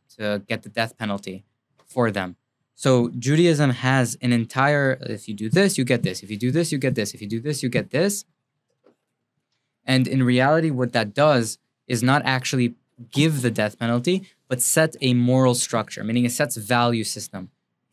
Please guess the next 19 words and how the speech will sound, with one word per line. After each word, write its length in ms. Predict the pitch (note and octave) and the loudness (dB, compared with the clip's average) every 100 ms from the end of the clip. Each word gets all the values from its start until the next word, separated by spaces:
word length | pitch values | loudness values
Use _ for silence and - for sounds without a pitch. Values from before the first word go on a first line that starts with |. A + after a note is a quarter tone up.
| - | -14
if 40 | |
you 40 | |
do 160 | G#2+ A#2 | -6 -4
this, 460 | G#2+ D3+ G3 - - - | 0 2 2 0 -8 -12
it's 160 | B2 - | -6 -2
so 340 | - F3 F#3 | 2 2 4
serious 580 | F3+ - F3 F#3 D#3+ B2 | 2 0 2 2 2 0
it 80 | B2 | 0
dever-, 300 | A#2+ A2 C3 | -2 0 -2
it 160 | C3 | 0
deserves 420 | A2+ A2+ B2 A#2+ A2 | 0 0 2 0 -2
the 80 | |
death 300 | A2 A2+ G#2+ | -2 -2 -4
penalty. 420 | - G2+ F#2+ F#2+ - _ | -8 -8 -8 -14 -18 _
Understand 260 | A#2 A2+ C3 | -8 -2 0
what 40 | |
I'm 60 | C3 | 0
saying? 280 | C#3+ D#3+ D#3+ _ _ _ _ | -2 -4 -8 _ _ _ _
So 560 | - - C3 A#2+ A#2 | -6 2 4 4 4